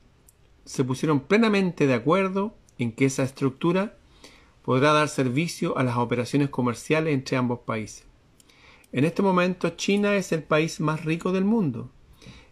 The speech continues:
el país más poblado del mundo, y Rusia es el país más grande de la Tierra. O sea, estos dos tienen harto peso específico, harta gente, harto territorio.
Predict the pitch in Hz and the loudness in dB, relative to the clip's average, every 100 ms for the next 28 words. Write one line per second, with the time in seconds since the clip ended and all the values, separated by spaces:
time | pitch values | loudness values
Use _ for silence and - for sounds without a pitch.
0 | - 135 135 131 135 139 - 131 131 - | -4 0 0 2 2 2 2 0 0 -2
1 | 123 120 135 151 160 175 175 139 113 120 | -2 2 2 2 0 -2 -2 -2 -2 -6
2 | 120 - - _ - - - - _ - | -14 -20 -20 _ -20 -20 -20 -20 _ 2
3 | 143 147 196 - 196 175 143 143 147 139 | 2 4 0 2 2 2 2 0 2 2
4 | 151 139 151 160 175 160 147 127 113 113 | 0 2 0 2 0 0 -2 -2 -6 -8
5 | - - - _ _ _ _ _ _ - | -12 -20 -20 _ _ _ _ _ _ -20
6 | - _ _ _ _ _ _ - _ - | -20 _ _ _ _ _ _ -20 _ -8
7 | - 135 120 - - _ _ _ _ _ | -2 -2 -2 -10 -20 _ _ _ _ _
8 | _ _ _ _ _ 135 135 127 123 135 | _ _ _ _ _ -10 -4 -4 0 0
9 | 147 - 127 110 120 - - - - - | 0 -2 -2 -2 -6 -8 -4 -4 -6 -12
10 | 143 - 240 - - - - - - - | -14 -12 -12 -12 -12 -16 -18 -20 -20 -20
11 | - _ _ _ - _ _ _ _ _ | -20 _ _ _ -20 _ _ _ _ _
12 | _ _ _ _ - - 120 - - - | _ _ _ _ -20 -8 -8 -6 -10 -4
13 | 143 143 - 113 - - 113 - 123 123 | -4 -4 -8 -12 -14 -10 -8 -6 -6 -6
14 | 120 113 131 117 | -6 -4 -6 -6